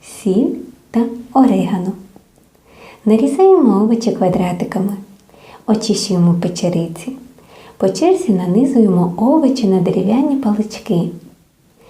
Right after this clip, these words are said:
Готуємо заправку для овочів. Змішуємо олію, бальзамічний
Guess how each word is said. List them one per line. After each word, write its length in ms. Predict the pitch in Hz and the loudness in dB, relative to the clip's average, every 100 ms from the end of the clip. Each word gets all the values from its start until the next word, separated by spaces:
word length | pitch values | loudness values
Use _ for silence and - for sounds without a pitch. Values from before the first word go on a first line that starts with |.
| - - | -20 -10
Готуємо 540 | - 202 277 320 254 190 | -6 -2 0 2 2 2
заправку 520 | 208 - 196 - - | -2 -4 -4 -2 -2
для 220 | 190 185 | 0 0
овочів. 500 | 175 170 190 - - - - _ _ _ _ - | 0 0 -2 -6 -10 -12 -18 _ _ _ _ -8
Змішуємо 800 | - 196 190 190 185 175 175 175 | -2 2 2 0 -2 0 0 -2
олію, 580 | 196 175 170 175 247 320 - - - - - | -2 0 0 2 2 0 -2 -8 -18 -20 -2
бальзамічний 920 | 202 190 190 190 185 175 - 180 175 | 0 0 0 0 0 -2 -4 -2 -2